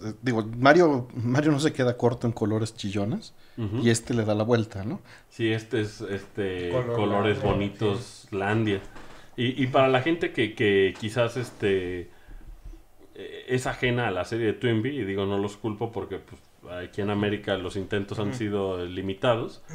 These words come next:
Speaker 4: Sí, y
Speaker 2: Eh,
Speaker 4: fallidos en general, ¿no? No, no han, no han gustado mucho.
Speaker 2: Este, esta, esta es una gran serie.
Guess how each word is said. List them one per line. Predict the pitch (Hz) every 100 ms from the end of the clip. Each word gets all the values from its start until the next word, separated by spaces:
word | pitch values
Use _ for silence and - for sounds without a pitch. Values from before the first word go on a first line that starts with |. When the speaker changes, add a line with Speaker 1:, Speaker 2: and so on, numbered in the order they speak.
| 143
Speaker 4:
Sí, | - 165
y | 139 117
Speaker 2:
Eh, |
Speaker 4:
fallidos | 117 143 135 160 151 113 -
en | 117 104 107
general, | - 117 110 113 104
¿no? | 123
No, | 135 120 117
no | 113 117 113
han, | 110 110 104 107 -
no | 123
han | 123
gustado | 120 - 107 98
mucho. | 92 - - - - - - _ _
Speaker 2:
Este, | - 151 147 156 131 117 131
esta, | 127 139 113 101 98
esta | 110 -
es | 123
una | 123 110
gran | 107 104
serie. | 104 87